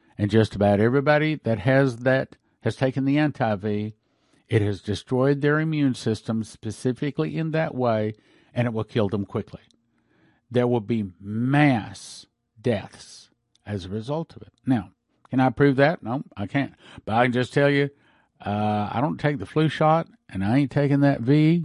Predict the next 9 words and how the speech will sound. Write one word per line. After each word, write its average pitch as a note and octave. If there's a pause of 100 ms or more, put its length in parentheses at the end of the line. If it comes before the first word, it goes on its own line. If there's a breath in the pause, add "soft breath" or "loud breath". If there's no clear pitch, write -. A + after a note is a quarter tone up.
<laughs> -
or A2
the B2+
anti-V. D3+
I, D#3+
I E3+
ain't E3+
do E3+
it. D#3+